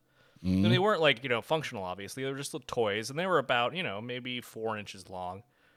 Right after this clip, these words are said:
Speaker 1: N-, nowhere near the r-, the same size as a real weapon. But Hong Kong airport, plane gets stopped on the tarmac. Police pull him off the plane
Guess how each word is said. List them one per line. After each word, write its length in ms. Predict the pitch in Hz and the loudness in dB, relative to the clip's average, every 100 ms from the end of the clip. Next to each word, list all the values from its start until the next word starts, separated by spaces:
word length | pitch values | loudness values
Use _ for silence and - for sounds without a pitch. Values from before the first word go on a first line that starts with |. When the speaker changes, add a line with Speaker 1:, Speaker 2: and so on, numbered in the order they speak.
| _ _ _ - | _ _ _ -10
Speaker 1:
N-, 220 | 165 190 147 | -8 -8 -8
nowhere 460 | 175 214 202 175 143 | 0 2 4 4 4
near 220 | 139 131 | 2 2
the 160 | 113 | 0
r-, 180 | 104 107 | 0 -2
the 220 | 113 113 | -2 -4
same 540 | 107 - 113 104 101 98 _ _ _ | -2 0 2 0 -4 -12 _ _ _
size 480 | - 123 107 98 95 | -4 2 2 0 -6
as 140 | 101 | -10
a 40 | 101 | -8
real 220 | 110 98 | -6 -4
weapon. 380 | 104 104 95 92 - | -4 -4 -8 -12 -2
But 320 | 196 127 110 _ _ _ _ _ _ _ _ | 2 2 2 _ _ _ _ _ _ _ _
Hong 180 | - 143 | -2 0
Kong 180 | 151 190 | 0 0
airport, 500 | 139 113 117 123 - _ _ _ _ _ _ _ _ _ _ _ _ - - _ _ _ _ | 0 0 0 0 -2 _ _ _ _ _ _ _ _ _ _ _ _ -20 -20 _ _ _ _
plane 320 | - 147 170 190 | -4 0 2 2
gets 220 | 180 - | -2 -2
stopped 460 | - 113 113 - - | 4 4 2 -4 -4
on 200 | 139 170 | 0 2
the 60 | |
tarmac. 600 | 180 151 113 104 98 104 - _ _ _ _ _ _ _ _ _ | 0 -2 -2 -2 -4 -6 -12 _ _ _ _ _ _ _ _ _
Police 440 | - 147 202 170 - | -8 -4 -4 -4 -4
pull 320 | - 180 180 | -2 -4 -2
him 180 | 185 160 | -6 -4
off 240 | 151 143 | -6 -6
the 80 | 131 | -8
plane 460 | - 135 107 90 | -6 -6 -4 -8